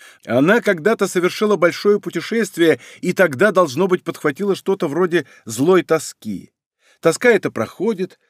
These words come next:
потом опять возвращается. Ингер усердно работает и весела, как в лучшую свою пору. Она красивая и здоровая жена для своего мужа, для мельничного жорного. Но разве она не сохранила воспоминаний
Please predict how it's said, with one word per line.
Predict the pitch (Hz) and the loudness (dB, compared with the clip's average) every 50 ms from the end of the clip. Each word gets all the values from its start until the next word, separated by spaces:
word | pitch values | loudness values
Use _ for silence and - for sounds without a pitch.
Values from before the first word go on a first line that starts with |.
| _ _ _ | _ _ _
потом | 123 131 - 226 240 | -4 0 2 4 4
опять | 240 214 - 180 170 156 147 131 | 4 2 2 4 4 4 4 2
возвращается. | 123 139 131 113 127 127 120 - - - 104 98 95 87 - - - - - - _ _ _ _ _ _ _ _ _ _ _ _ _ | 0 -4 -4 -2 -2 -4 -4 -4 -6 -4 -4 -4 -4 -6 -8 -14 -20 -20 -20 -20 _ _ _ _ _ _ _ _ _ _ _ _ _
Ингер | - 165 202 202 180 151 175 165 | 2 2 4 4 4 2 0 0
усердно | - 147 127 - 175 180 165 139 131 | -2 -4 -4 -2 0 0 0 0 0
работает | 127 127 117 98 127 160 202 196 - 175 165 147 - _ _ _ _ _ | 0 0 0 0 0 0 0 0 0 0 0 -2 -2 _ _ _ _ _
и | - 139 | 0 2
весела, | 147 143 135 - - 131 131 160 190 202 | 2 2 0 0 0 0 2 2 2 2
как | - 170 - - | 0 -2 -4 -2
в | 135 | -2
лучшую | 139 175 170 - - 160 151 | -2 -2 -4 -4 -6 -6 -6
свою | 143 - 156 160 160 160 | -4 -2 0 0 0 0
пору. | 127 - 160 175 175 165 160 156 127 - _ _ _ - | 0 2 4 4 4 4 2 0 -2 -4 _ _ _ -2
Она | 131 160 190 190 | 0 0 0 2
красивая | - - 175 151 - - - 240 233 202 208 202 | 2 0 0 0 -2 -2 -2 0 2 4 4 4
и | 202 180 180 170 | 4 2 0 -4
здоровая | 139 120 151 165 196 208 196 190 175 156 | -2 0 2 2 2 2 4 2 2 2
жена | 120 131 156 160 180 208 208 | 0 -2 -2 0 0 0 0
для | 151 151 156 | 0 -4 -6
своего | 135 - 147 160 165 170 175 165 | -6 -6 -4 -4 -2 -2 -2 -2
мужа, | 156 165 175 170 151 131 143 143 117 - _ _ _ _ - | 0 0 2 2 2 2 0 0 0 -2 _ _ _ _ -2
для | 123 151 156 | 0 2 2
мельничного | 143 147 147 135 131 131 117 - - 127 131 135 | 4 4 4 4 2 0 0 -2 -4 -2 -2 -2
жорного. | 120 - 135 147 139 123 117 113 113 117 117 104 - _ _ _ _ - | -2 -2 0 0 2 0 0 0 0 0 0 0 -4 _ _ _ _ -4
Но | 120 143 | 0 2
разве | 156 156 127 120 143 | 2 2 2 0 0
она | 143 147 151 | 0 0 2
не | 143 143 | 0 0
сохранила | 135 - 135 - 135 139 156 202 220 202 185 | -2 -4 -6 -6 -4 -2 -2 0 0 0 -2
воспоминаний | 170 147 - 147 143 151 151 160 156 151 151 147 123 | -2 -4 -4 -4 -4 0 0 0 2 2 0 0 -2